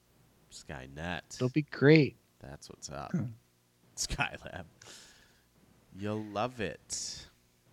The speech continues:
Speaker 1: Yeah. It's, uh, and that's, that's the other thing that, too, that, um, was kinda going through my head when they do finally land is it,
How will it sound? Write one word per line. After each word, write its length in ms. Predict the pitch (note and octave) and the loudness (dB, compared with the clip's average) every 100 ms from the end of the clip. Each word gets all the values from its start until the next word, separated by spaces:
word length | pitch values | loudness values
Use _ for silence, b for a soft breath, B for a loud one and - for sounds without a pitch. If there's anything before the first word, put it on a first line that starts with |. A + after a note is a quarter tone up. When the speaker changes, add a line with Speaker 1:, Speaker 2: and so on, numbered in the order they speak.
| - - - | -20 -20 -20
Speaker 1:
Yeah. 300 | D2+ D#2+ D#2+ D2+ - - | -14 -10 -8 -10 -14 -10
It's, 320 | A#2+ A#2+ - | -10 -10 -4
uh, 440 | C3+ B2 A#2+ A#2 A#2 - - - - - - - - - - - - | -2 0 0 -2 -4 -10 -20 -20 -20 -20 -20 -20 -20 -20 -20 -20 -6
and 100 | B2+ | 4
that's, 260 | D3+ - - - | 4 2 -10 -2
that's 220 | C#3 D#3+ | 0 2
the 120 | D#3+ | 4
other 140 | D3+ | 4
thing 240 | C3 C3+ A#2+ | 2 -2 -2
that, 180 | A2 - | -4 -2
too, 340 | A#2+ A#2 A#2 | -2 0 0
that, 240 | G#2+ G2+ - - | -2 -4 -4 -8
um, 440 | G2 F#2+ F#2 F#2 - - b b b b - | -6 -6 -8 -12 -16 -20 b b b b 4
was 200 | C#3 B2 | 6 6
kinda 240 | C3+ A#2+ | 6 8
going 220 | A2+ A2+ | 8 8
through 120 | G#2 A2+ | 6 4
my 120 | G2+ | 6
head 200 | G#2+ F#2 | 6 4
when 140 | G#2 | 2
they 120 | G#2 | 2
do 200 | F#2+ A2+ | 2 0
finally 400 | A2+ B2+ A2+ G2+ | 0 0 2 0
land 400 | F2 F#2 A2 G#2+ | 0 4 4 4
is 160 | F#2 F2+ | 0 -2
it, 140 | F#2+ | -4